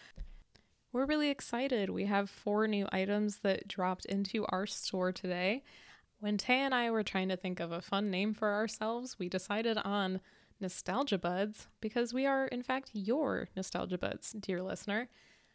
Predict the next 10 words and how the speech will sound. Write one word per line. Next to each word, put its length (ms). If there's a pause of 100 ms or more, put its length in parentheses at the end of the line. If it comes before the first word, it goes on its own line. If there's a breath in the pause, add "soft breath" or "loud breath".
(120)
Uh, 180
so 500
a 120
lot 180
of 80
our 140
merch 460
this 180
time 260
around 480